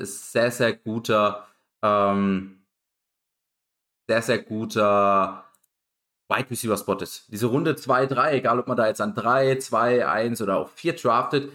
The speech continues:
ähm, welche Wide Receiver man da bekommt, sind richtig geil. Also, ah, was heißt geil? Ich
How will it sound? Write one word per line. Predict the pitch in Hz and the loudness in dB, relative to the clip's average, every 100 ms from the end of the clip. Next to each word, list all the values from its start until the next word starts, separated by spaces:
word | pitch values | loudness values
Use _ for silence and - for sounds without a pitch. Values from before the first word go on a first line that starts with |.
| - _ - | -20 _ -2
ähm, | 113 110 110 110 - 107 101 - - | 2 2 2 0 -6 -10 -14 -14 -2
welche | 123 143 185 | -2 0 0
Wide | 208 | 0
Receiver | - - | -4 -2
man | 123 | 0
da | 104 | 2
bekommt, | 98 98 - 120 175 | 0 -4 -2 -2 -2
sind | - 127 135 | -4 -4 -4
richtig | - 143 143 - _ _ _ | -4 -6 -6 -14 _ _ _
geil. | 110 98 92 - _ _ _ | -6 -4 -6 -8 _ _ _
Also, | 175 185 - 185 | -2 -2 -4 -2
ah, | 175 | 0
was | 156 143 | 0 0
heißt | 143 143 | -2 0
geil? | 123 120 | 0 0
Ich | - 151 | -6 -10